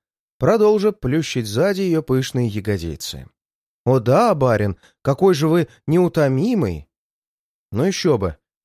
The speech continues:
три месяца воздержания наизнанке уже сами по себе кого угодно секс-машиной сделают. Поддержка же нехило так прокачавшейся за эти месяцы выносливости и вовсе превратила меня теперь в неутомимого Казанову.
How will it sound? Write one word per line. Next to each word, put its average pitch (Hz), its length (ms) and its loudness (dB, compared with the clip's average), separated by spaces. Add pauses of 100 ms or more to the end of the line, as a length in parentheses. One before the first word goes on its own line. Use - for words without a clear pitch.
(140)
три 208 180 -2
месяца 196 400 0
воздержания 156 680 0
наизнанке 143 640 -2
уже 92 260 -6
сами 175 280 -4
по 196 160 -4
себе 117 340 -2 (300)
кого 147 240 2
угодно 156 340 0
секс-машиной 139 680 -2
сделают. 80 500 -6 (960)
Поддержка 180 480 0
же 139 120 0
нехило 175 420 0
так - 260 -2 (220)
прокачавшейся 160 840 0
за 123 140 0
эти 135 220 -2
месяцы 110 480 -2
выносливости 175 840 -2 (320)
и 220 80 -2
вовсе 208 400 2
превратила 151 640 0
меня 147 260 2
теперь 147 320 -2
в 127 100 -4
неутомимого 139 680 0
Казанову. 110 800 -4